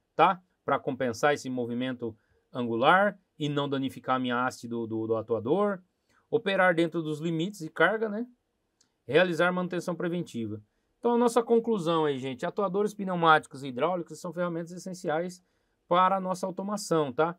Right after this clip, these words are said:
Então, quando você vai fazer um projetinho de automação, você escolhe qual atuador você vai utilizar, tá? É, nós vamos falar também de um atuador muito bom, mas, é, no, no próximo conteúdo, que é o atuador eletromecânico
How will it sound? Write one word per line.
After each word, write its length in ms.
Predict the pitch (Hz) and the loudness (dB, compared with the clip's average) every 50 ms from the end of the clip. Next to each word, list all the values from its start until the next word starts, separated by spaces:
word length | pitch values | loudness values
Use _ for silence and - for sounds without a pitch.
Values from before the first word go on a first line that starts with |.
| _ _ _ _ _ _ _ _ _ | _ _ _ _ _ _ _ _ _
Então, 480 | - 139 139 123 - 165 185 196 202 196 | -10 -10 -8 2 2 2 2 2 -2 -4
quando 220 | 175 - 190 185 180 | -6 -6 -6 -6 -4
você 220 | 175 175 - 185 | -6 -6 -4 -2
vai 180 | 165 160 165 160 | 0 2 2 2
fazer 260 | 156 - 160 131 147 | 4 2 2 2 2
um 80 | 151 156 | 0 2
projetinho 460 | - 151 127 147 139 - 135 139 139 | 2 2 2 2 0 0 -6 -8 -4
de 60 | 131 | -4
automação, 640 | 135 127 - 135 127 127 120 - - 131 143 175 185 - _ _ _ _ _ _ | -4 -4 -4 -4 -4 -4 -6 -6 -6 -6 -6 -6 -8 -12 _ _ _ _ _ _
você 200 | - - - - | -8 -6 -2 -2
escolhe 720 | 180 185 180 - - - 151 156 175 226 247 240 196 113 - _ _ _ _ _ | -2 -2 -4 -10 -4 4 6 6 8 8 6 4 2 0 -6 _ _ _ _ _
qual 280 | - 147 156 156 151 | 6 8 10 10 10
atuador 480 | 143 135 - 143 131 123 123 127 131 123 | 8 6 2 0 2 2 0 -2 -2 -2
você 260 | 113 120 117 - 127 | -2 -4 -4 -4 -2
vai 160 | 113 120 120 | 2 4 4
utilizar, 580 | 113 113 - 123 127 123 113 110 117 139 226 - _ _ _ | 2 2 0 -4 -6 -6 0 0 0 0 0 -6 _ _ _
tá? 240 | - 117 151 180 - _ _ _ _ _ _ _ _ _ _ _ _ _ | -2 0 0 0 -4 _ _ _ _ _ _ _ _ _ _ _ _ _
É, 580 | - 120 123 123 123 123 120 120 120 117 117 117 | -2 0 2 2 4 4 4 4 4 2 2 0
nós 160 | 120 131 127 | 0 -2 0
vamos 200 | 123 151 160 151 | 2 0 0 2
falar 300 | - 151 147 147 143 147 | 2 2 2 4 2 2
também 480 | - 143 131 123 135 143 147 139 110 - _ _ _ _ _ _ | 2 -2 -2 -2 -2 -4 -4 -6 -8 -14 _ _ _ _ _ _
de 360 | _ 127 110 110 107 107 135 | _ -18 -18 -16 -10 -6 -4
um 160 | 143 151 151 156 | -2 2 2 2
atuador 600 | 147 - 151 143 139 127 139 135 139 135 127 123 | 2 4 4 4 4 2 2 0 0 0 -2 -4
muito 360 | - 131 127 127 151 180 180 160 | -6 -8 -4 -4 -4 -4 -4 -6
bom, 300 | 127 117 123 123 143 170 | -6 -2 0 0 2 2
mas, 180 | 175 143 123 123 | 0 -2 -2 -2
é, 260 | 123 123 120 117 113 | 0 2 2 2 2
no, 180 | 117 117 117 | 0 -2 -4
no 100 | 117 117 | -4 -6
próximo 300 | 113 - 123 117 - 127 | -2 -2 -2 -2 -2 -6
conteúdo, 400 | 117 127 113 127 120 123 151 151 | -8 -8 -4 -4 -2 -2 -4 -4
que 80 | - - | 0 0
é 40 | 147 | 2
o 80 | 147 | 2
atuador 460 | 151 147 147 151 147 139 131 143 147 151 | 2 0 0 -2 -2 -2 0 2 2 2
eletromecânico 880 | 143 139 139 - 135 131 131 123 - - 123 127 165 214 214 - | 2 2 -2 -4 -4 -6 -6 -6 -2 -2 0 0 0 -2 -6 -12